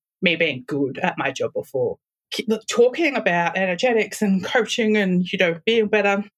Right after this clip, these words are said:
wasn't really part of the day-to-day stuff. There were pockets of it, but not a lot of it. A lot of what we did was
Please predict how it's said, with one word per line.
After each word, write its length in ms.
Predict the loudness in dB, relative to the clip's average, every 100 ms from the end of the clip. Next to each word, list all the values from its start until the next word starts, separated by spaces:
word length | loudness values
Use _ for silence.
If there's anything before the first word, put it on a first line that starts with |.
| _ -6
wasn't 380 | -4 -2 -2 -4 -6
really 320 | 0 2 2
part 320 | 0 0 0
of 80 | 2
the 80 | 0
day-to-day 400 | 0 0 0 0
stuff. 180 | 0 0
There 120 | 2
were 180 | 2 0 -4
pockets 440 | -2 -2 -4 -6
of 80 | -4 -2 -2
it, 140 | -4 -10 _ _ _ _
but 140 | -4 0
not 180 | 0 2
a 40 |
lot 140 | 0
of 100 | 0 -2
it. 140 | 0
A 20 |
lot 160 | 2 2
of 80 | 2
what 240 | 2 0
we 80 | -4
did 320 | -4 -4 0
was 260 | 0 0